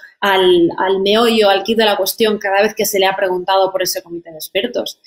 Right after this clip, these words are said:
Y en esa contestación a, a la compañera, que le hace una fantástica pregunta, eh, nada excepcional, por otra parte, cual, cual, le, le podían haber hecho la misma pregunta a cualquier otro compañero,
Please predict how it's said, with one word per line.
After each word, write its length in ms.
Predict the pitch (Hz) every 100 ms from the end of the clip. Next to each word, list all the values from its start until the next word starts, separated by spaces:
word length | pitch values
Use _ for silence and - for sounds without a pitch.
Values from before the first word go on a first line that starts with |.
| - -
Y 140 | 165
en 100 | 180
esa 160 | 202 254
contestación 800 | 220 214 - 190 - 247 247 226
a, 260 | 196 185 180
a 80 | 185
la 160 | 175
compañera, 560 | 175 175 175 202 285 311
que 200 | 233 127 -
le 100 | 208
hace 220 | 190 233
una 180 | 208 190 185
fantástica 680 | 175 170 - - 285 214 190
pregunta, 500 | 180 226 269 269 403 - - -
eh, 500 | 185 180 170 165 180
nada 380 | 185 180 202 240
excepcional, 600 | 254 - - 180 208 277
por 120 | 233 190
otra 280 | 190 180
parte, 460 | 180 277 277 190 170
cual, 180 | - 170 -
cual, 160 | - 160 -
le, 140 | 185 175 170
le 120 | 175
podían 280 | 170 185 190
haber 140 | 185
hecho 160 | 190 202
la 80 | 185
misma 200 | 185 180
pregunta 340 | 185 190 185
a 20 |
cualquier 320 | 175 170 180
otro 160 | 180 175
compañero, 580 | 170 170 - 196 214